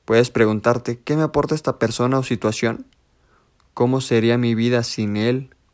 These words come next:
o ella? ¿Vale la pena seguir luchando? Es en tu mundo interior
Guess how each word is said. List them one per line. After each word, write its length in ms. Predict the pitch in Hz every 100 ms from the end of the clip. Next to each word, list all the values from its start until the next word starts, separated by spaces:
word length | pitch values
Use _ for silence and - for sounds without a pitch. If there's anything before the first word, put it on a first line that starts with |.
| _
o 160 | 117 104
ella? 360 | 107 113 120 _ _ _ _ _ _ _ _ _ _ -
¿Vale 220 | 107 110
la 160 | 120 117
pena 220 | 117 120
seguir 300 | 117 117 120
luchando? 540 | 117 - 120 120 226 _ _ -
Es 140 | 151 180
en 100 | 170
tu 80 |
mundo 260 | 147 156 165
interior 500 | 160 127 135 -